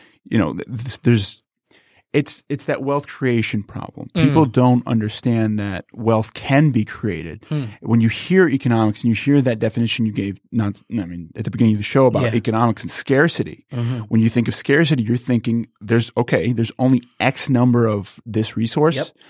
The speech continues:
Speaker 1: Uh, Y number of people that have to have this distributed to them.
Speaker 2: Mm-hmm.
Speaker 1: So here's the function,
Speaker 2: Mm-hmm.
Speaker 1: and there's a limit on this function.
Speaker 2: Mm-hmm.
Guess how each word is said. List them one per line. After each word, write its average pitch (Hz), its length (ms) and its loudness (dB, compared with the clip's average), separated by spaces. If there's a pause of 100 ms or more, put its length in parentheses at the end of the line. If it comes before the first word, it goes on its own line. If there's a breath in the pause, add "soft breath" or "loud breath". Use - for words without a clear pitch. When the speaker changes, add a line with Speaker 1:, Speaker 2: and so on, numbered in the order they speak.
(360 soft breath)
Speaker 1:
Uh, 92 320 -2 (100)
Y 107 360 2
number 113 320 4
of 95 100 -8
people 117 240 -2
that 107 120 2
have 107 220 -2
to 110 80 -4
have 101 280 -4
this 92 220 -10
distributed 147 540 0
to 151 100 -6
them. 139 200 2
Speaker 2:
Mm-hmm. 127 340 -4
Speaker 1:
So 113 100 -4
here's 101 200 0
the 98 80 -6
function, 143 600 2
Speaker 2:
Mm-hmm. 135 340 -4
Speaker 1:
and 110 120 2
there's 101 140 -2
a 90 40 -8
limit 151 320 2
on 139 100 4
this 135 160 0
function. 127 520 -4
Speaker 2:
Mm-hmm. 120 240 -4